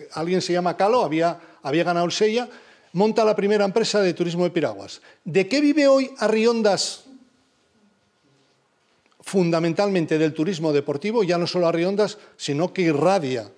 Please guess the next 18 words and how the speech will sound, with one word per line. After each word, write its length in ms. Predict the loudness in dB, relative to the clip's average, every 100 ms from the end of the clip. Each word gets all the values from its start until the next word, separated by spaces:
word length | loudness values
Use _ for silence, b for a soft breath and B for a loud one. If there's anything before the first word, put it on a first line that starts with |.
| _ -14
a 100 | -12
toda 260 | -6 -2 -2
la 100 | -4
comarca. 480 | -8 -14 -16 -20 -20 B B
Y 140 | 0
el 100 | 2
Sella 400 | 2 2 2 -2 -2
se 200 | -4 -2
convirtió 760 | -2 0 0 0 -2 -2 -2 -8 B B B
en 180 | -2 0
el 80 | 0
activo 440 | -2 -4 -2 0 0
económico 680 | -2 0 0 0 0 -2 -2
más 320 | -2 -2 -2
importante 580 | -2 -4 -2 -4 -2 -2
de 60 |
una 180 | -2 -4
comarca. 440 | -4 -6 -6 -12